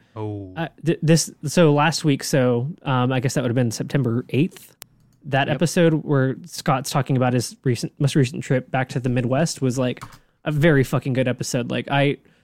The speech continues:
Speaker 2: like, I put that on the back burner just because, like, with the way that, like, the world was, I didn't wanna listen to a podcast that was kind of, like, toying with that kind of mentality that I feel leads to a lot of the shittiness that's in our, like,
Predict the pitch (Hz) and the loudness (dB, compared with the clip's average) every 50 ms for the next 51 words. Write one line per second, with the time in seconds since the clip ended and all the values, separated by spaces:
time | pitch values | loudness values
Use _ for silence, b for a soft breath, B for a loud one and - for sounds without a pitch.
0 | _ _ _ _ _ _ _ _ _ _ 147 127 143 147 156 160 147 127 - - | _ _ _ _ _ _ _ _ _ _ -4 -2 2 4 4 4 4 2 0 0
1 | 170 165 - 156 156 139 147 139 139 131 123 127 123 120 - - 156 151 151 143 | -2 0 2 0 0 0 0 -2 -2 -2 0 -2 -2 -2 -2 -2 -2 0 0 0
2 | 117 120 - - - 117 - 123 117 107 - 127 120 120 - - - - - _ | -2 -2 -4 -6 -6 -6 -4 -4 -4 -4 -4 -4 -4 -4 -6 -10 -14 -18 -18 _
3 | - - - - _ _ _ _ _ - 127 117 123 135 123 123 120 - - 147 | -20 -20 -20 -20 _ _ _ _ _ -8 -4 -2 0 2 2 2 0 -2 -4 -2
4 | 131 127 123 123 123 123 117 131 131 - 135 135 127 127 - - 139 160 143 127 | 0 2 2 2 2 2 0 0 -2 -2 -2 -4 -6 -6 -10 -4 -2 0 2 2
5 | 139 165 180 220 254 262 294 285 - - - - - - 151 143 139 131 117 143 | 2 2 2 2 2 2 2 0 -2 -4 -10 -18 -8 -2 0 2 2 2 2 2
6 | 135 131 131 120 131 131 127 127 127 127 127 120 - 147 123 113 - - 143 123 | 2 2 0 0 0 0 0 0 0 0 0 -2 -2 -4 -4 -4 -4 -2 0 2
7 | 123 123 123 131 - - 127 - - - 127 120 - 147 131 - - 147 131 131 | 2 2 2 0 -2 -4 -8 -10 -6 -6 -6 -4 -4 -4 -4 -4 -6 -6 -6 -6
8 | - - - 143 127 120 123 123 123 120 - - _ _ _ _ _ _ _ _ | -6 -6 -4 -4 -2 -2 -2 -4 -4 -6 -8 -14 _ _ _ _ _ _ _ _
9 | _ _ _ _ _ _ _ - - - 143 139 143 135 135 135 135 135 127 131 | _ _ _ _ _ _ _ -14 -8 -4 0 0 2 2 2 0 0 0 2 0
10 | 135 123 - - _ - 131 127 127 123 123 - - - - 131 127 120 123 120 | 0 0 -4 -8 _ -6 -4 -2 -2 -2 -4 -6 -10 -8 -6 -4 -2 -2 -2 -4
11 | 110 - 135 127 123 135 131 123 127 123 120 - - 139 123 120 120 120 120 120 | -4 -4 -4 -4 -2 -2 0 0 -2 -4 -4 -4 -4 -2 -2 -2 0 -2 -2 -2
12 | - - - 123 123 123 120 127 123 127 127 117 123 135 131 - 135 123 123 - | -4 -4 -2 -2 -2 -2 -2 -4 -4 -4 -6 -6 -10 -14 -10 -6 -4 -4 -4 -4
13 | - - - 175 147 143 160 170 190 190 180 - 190 185 185 151 - - - 196 | -6 -4 -2 0 0 2 0 0 0 -2 -4 -6 -6 -4 -4 -4 -6 -4 -4 -2
14 | 185 185 185 185 185 180 170 - - | 0 0 0 2 2 2 0 0 -4